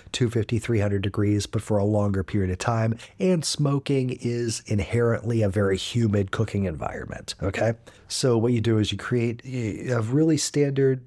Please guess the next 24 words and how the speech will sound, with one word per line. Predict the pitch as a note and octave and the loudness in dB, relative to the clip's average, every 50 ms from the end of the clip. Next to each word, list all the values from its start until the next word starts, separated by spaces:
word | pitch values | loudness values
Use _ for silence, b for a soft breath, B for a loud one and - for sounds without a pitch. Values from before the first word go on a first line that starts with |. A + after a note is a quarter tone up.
| - - _ _ _ | -16 -20 _ _ _
poultry | - - A#2+ B2+ B2 - - B2+ B2+ | -4 0 0 0 0 2 2 2 2
brine. | A#2 A2+ A#2+ A#2+ A#2 A#2 A#2 A#2 B2 B2 A#2 G#2+ | 2 2 2 0 2 2 0 0 0 0 0 0
I | G#2+ G#2 | 0 2
mean, | G#2+ G#2+ G#2+ A2 | 2 4 4 4
there's | C#3+ D3+ C#3 G2 | 4 2 2 2
a | A2+ | 2
million | A2 G#2+ G#2 G2+ G2+ F#2+ | 2 4 4 4 2 2
different | F2+ F2+ F2 F#2 F2 | 0 0 0 2 2
ones. | F#2 F#2+ F#2+ E2+ F#2 | 2 2 2 2 2
You | A2 A2+ | 2 2
can | A2 G#2+ G2 - | 2 0 0 0
add | A#2 A2+ G#2+ G2+ | 0 0 2 2
all | G2 F#2+ | 2 0
kinds | - G2 F#2+ F2 | 0 -2 -2 -2
of | D#2+ | -4
stuff | - - G#2 F2+ - | -4 -4 -4 -4 -2
to | - A2 G2+ | 0 0 0
it, | F#2+ F2+ - | 0 0 -2
but | B2 A2 | -4 0
basically | A#2 E3 E3 C3 - - G2+ G#2+ G#2+ G#2 | 2 2 2 2 0 -2 -2 0 0 0
one | G#2 B2 C3 B2+ | 2 2 2 2
gallon | B2 A2+ A#2+ A#2 A2+ G#2+ G2+ | 2 2 2 2 2 2 2
of | G2 F#2+ | 2 2
water, | F#2+ G2+ G#2 G#2 G#2 G2+ G2+ G2 | 2 2 2 2 2 2 0 0